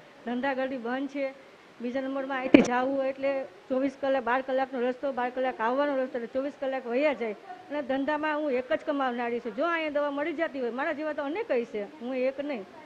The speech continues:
અનેક હશે, કે એને આવી રીતે સારવાર મળી જતી હોય તો હું ખૂબ ખૂબ સરકારનો ધન્યવાદ કરીશ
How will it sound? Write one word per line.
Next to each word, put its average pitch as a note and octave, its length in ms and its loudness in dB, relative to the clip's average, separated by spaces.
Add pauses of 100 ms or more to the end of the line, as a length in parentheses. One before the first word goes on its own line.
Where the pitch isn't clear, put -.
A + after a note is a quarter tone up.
(160)
અનેક C#4+ 320 0
હશે, G#3+ 240 -2
કે - 400 -8
એને C#4 200 0
આવી E4 120 0
રીતે D#4 200 -6
સારવાર D#4 280 2
મળી E4+ 200 2
જતી C#4+ 280 0
હોય A#3+ 200 2 (460)
તો C#4 60 2
હું C#4+ 120 4
ખૂબ D#4 220 -2
ખૂબ D#4 260 -4
સરકારનો C#4 380 2
ધન્યવાદ D4 540 4
કરીશ D#4 300 4